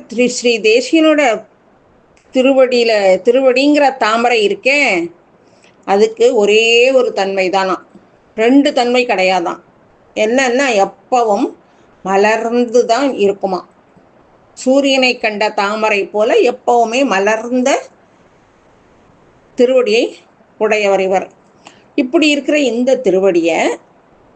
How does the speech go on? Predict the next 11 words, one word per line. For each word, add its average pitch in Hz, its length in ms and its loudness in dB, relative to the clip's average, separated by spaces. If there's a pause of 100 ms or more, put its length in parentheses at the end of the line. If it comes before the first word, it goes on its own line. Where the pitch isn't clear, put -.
(880)
இந்த 339 420 4
திருவடியை 285 840 2 (920)
சேவிக்கிறவாளுக்கு 233 1000 0 (680)
அந்த 269 300 0
திருவடியில 269 520 2
இருக்கிற 214 240 -2 (180)
நகங்கள் 247 640 0 (1200)
அப்படியே 240 440 -4 (300)
சந்திரன் 285 600 2
கிட்டேந்து 294 720 0
ஒலி-, 254 340 0